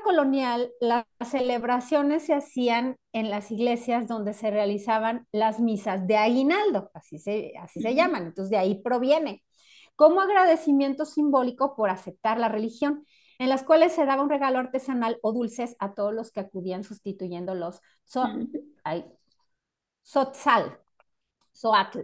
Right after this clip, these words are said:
Speaker 1: perdón, soatl. <laughs> En las festividades llamadas pastorelas, se hacían representaciones teatrales para mostrar a los indígenas la historia del pere-,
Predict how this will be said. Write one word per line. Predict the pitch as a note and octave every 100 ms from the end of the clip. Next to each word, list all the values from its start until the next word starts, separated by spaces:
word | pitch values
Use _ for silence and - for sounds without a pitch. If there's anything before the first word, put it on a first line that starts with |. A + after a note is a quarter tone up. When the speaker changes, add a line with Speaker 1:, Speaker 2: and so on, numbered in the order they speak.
| -
Speaker 1:
perdón, | - G#3 -
soatl. | - G3+ D#3+ - _ _ _
<laughs> | C4+ - C#4+ D4+ - - - - - -
En | D4
las | D4 D4+
festividades | D4 D4 D#4 D4 D#4 E4+ F#4+ G4+
llamadas | D4+ C4+ C#4 -
pastorelas, | C#4+ C#4+ B3 A#3 G#3 F#3+ A3+ _ _ _
se | -
hacían | C4 B3+ C#4+
representaciones | E4 E4 D#4+ C#4 A#3+ A3 A3 A3+ A#3+ C4
teatrales | C4 B3+ A#3+ A3 G#3
para | - A3 G#3
mostrar | F#3 - G#3 F#3+ F#3+
a |
los | G3 G3+
indígenas | A3 G#3+ G#3 G#3+ G3 G3+ G3+ -
la | F#3+
historia | F#3+ - G3 F#3 F#3+
del | G3
pere-, | G3+ F#3 F3+ F#3 F3+